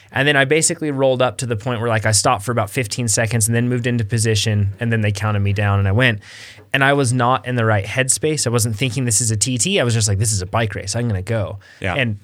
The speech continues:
Speaker 1: silly mountain biker
Speaker 2: This
Speaker 1: goes
Speaker 2: is how
Speaker 1: out
Speaker 2: you
Speaker 1: too
Speaker 2: start
Speaker 1: hard.
Speaker 2: mountain bike races.
Speaker 1: Yeah. So, but that said, so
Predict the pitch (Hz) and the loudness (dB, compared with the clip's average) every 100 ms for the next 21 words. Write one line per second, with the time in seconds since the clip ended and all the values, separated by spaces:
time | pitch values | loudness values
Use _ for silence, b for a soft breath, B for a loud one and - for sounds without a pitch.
0 | 71 - - 131 123 123 123 113 98 113 | -6 0 0 0 0 0 0 0 0 0
1 | 123 120 127 160 156 139 113 131 117 117 | 0 0 0 2 2 0 2 2 2 0
2 | 117 92 87 - 90 135 139 120 107 101 | 0 -2 -2 -8 -6 0 2 4 2 2
3 | - 139 135 127 - 147 165 160 170 - | 2 4 4 2 -2 0 2 4 2 2
4 | 170 143 127 - 135 127 113 | 2 2 2 0 2 2 0